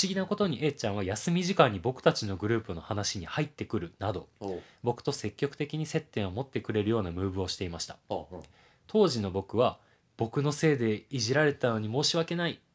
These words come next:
Speaker 1: という贖罪の気持ちでいっぱいでした。
Speaker 2: まあまあ、それもあるか。
Speaker 1: えー、三年間、まともに接することができませんでした。
Speaker 2: 同じグループやのに。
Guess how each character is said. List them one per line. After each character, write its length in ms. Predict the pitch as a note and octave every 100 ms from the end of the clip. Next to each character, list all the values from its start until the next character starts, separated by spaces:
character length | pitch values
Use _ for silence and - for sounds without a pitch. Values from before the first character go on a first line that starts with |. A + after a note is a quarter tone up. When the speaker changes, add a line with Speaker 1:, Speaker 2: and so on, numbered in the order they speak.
| _
Speaker 1:
と 140 | - A#2
い 80 | C3+
う 20 |
贖 300 | - A#2 D#3+
罪 180 | D3+ C#3+
の 100 | C#3
気 100 | C3+
持 120 | B2
ち 120 | -
で 60 | A2+
い 60 |
っ 40 | F#2+
ぱ 160 | -
い 60 | A2
で 80 | G2+
し 80 | -
た。 100 | - E2+
Speaker 2:
ま 100 | E2
あ 140 | D2 D2
ま 80 |
あ、 40 | C2+ -
そ 60 | F2+
れ 60 |
も 80 | C#2
あ 20 |
る 60 | D2+
か。 160 | - - _ -
Speaker 1:
え 240 | G2 F#2+ F#2
ー、 20 |
三 260 | - C#3 C3+
年 160 | C3
間、 200 | G#2+ E2 - _ -
ま 80 | G#2
と 100 | G#2+
も 140 | G#2+
に 80 | G#2
接 160 | - G#2
す 240 | - A2
る 80 | G2+
こ 100 | -
と 120 | B2
が 120 | B2+
で 100 | G2+
き 160 | F2+ F2
ま 100 | F2+
せ 140 | -
ん 80 | E2
で 80 | D2+
し 80 | -
た。 80 | F#2
Speaker 2:
同 80 |
じ 80 | F#2
グ 80 | F#2
ル 100 | A2
ー 20 |
プ 60 | F2
や 80 | D#2
の 80 |
に。 100 | C#2+